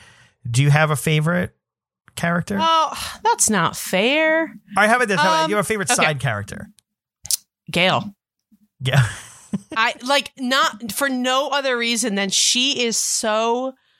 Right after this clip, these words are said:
Speaker 2: I, it is hard to offend me. For those that
Speaker 1: Yeah.
Speaker 2: know me in, in the non-podcast world, I am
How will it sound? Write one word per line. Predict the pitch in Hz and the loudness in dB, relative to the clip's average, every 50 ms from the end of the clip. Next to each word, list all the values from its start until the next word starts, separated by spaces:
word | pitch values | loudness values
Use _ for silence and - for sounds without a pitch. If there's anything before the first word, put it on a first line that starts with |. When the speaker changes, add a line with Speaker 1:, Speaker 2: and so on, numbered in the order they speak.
| _ _ _ _ _ _ _ _ _ _ _ _ _ _ _ _ _ _ _ - - _ - | _ _ _ _ _ _ _ _ _ _ _ _ _ _ _ _ _ _ _ -20 -18 _ -4
Speaker 2:
I, | 208 226 240 - | -2 -2 0 0
it | 277 330 370 | -2 0 0
is | 320 240 226 - | 0 0 0 -2
hard | - - 247 240 240 240 214 - | -2 0 0 2 2 0 -2 -4
to | - 214 | -6 -6
offend | 196 - - 185 175 165 151 | -6 -2 -2 -2 0 0 -2
me. | 147 165 170 151 | -2 -4 -4 -4
For | - - 196 | -4 -4 -2
those | 190 180 208 214 214 214 | 0 2 2 2 0 0
that | 214 - | -2 0
Speaker 1:
Yeah. | 190 190 | 0 0
Speaker 2:
know | 190 190 | 0 2
me | 185 180 175 175 170 170 - - - | 2 2 2 2 0 0 -2 -4 -4
in, | - 185 185 185 175 - _ - | -2 0 0 0 0 -2 _ -4
in | 185 180 175 | -2 0 0
the | 170 170 | 0 2
non-podcast | 170 175 190 196 185 - - 147 143 - - 151 127 127 - | 2 2 2 2 0 0 -2 -4 -4 -2 -4 -4 -4 -4 -4
world, | - 139 135 143 156 - _ - _ _ _ _ _ _ _ _ _ - | -4 -4 -2 -2 -4 -4 _ -20 _ _ _ _ _ _ _ _ _ -6
I | - 226 254 277 269 | 0 2 2 2 2
am | 208 247 240 233 220 214 208 202 196 190 208 | 2 0 0 2 0 0 0 -2 -4 -6 -8